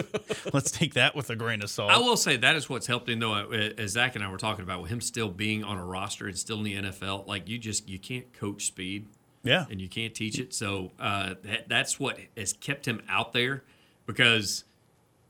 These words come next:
Speaker 2: he hasn't, he didn't do anything as far as defensive back is being concerned when he was in college. He didn't really do anything as a quarterback,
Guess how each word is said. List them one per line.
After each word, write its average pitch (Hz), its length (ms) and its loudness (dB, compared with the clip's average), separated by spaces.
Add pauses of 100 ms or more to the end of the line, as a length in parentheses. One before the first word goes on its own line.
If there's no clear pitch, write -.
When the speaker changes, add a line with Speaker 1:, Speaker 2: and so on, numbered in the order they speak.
(300)
Speaker 2:
he 160 220 4
hasn't, 165 380 8
he 147 140 6
didn't 170 200 6
do 127 180 4
anything 170 500 4
as 131 80 0
far 131 220 2
as 113 160 0
defensive 117 480 -2
back 107 340 0
is 127 80 -6
being 139 340 0
concerned 139 560 2
when 143 100 4
he 143 80 4
was 135 100 -2
in 139 100 0
college. 139 380 4
He 120 100 2
didn't 143 220 6
really 143 180 4
do 131 140 2
anything 123 260 0
as 101 100 -2
a 98 40 -10
quarterback, 139 720 2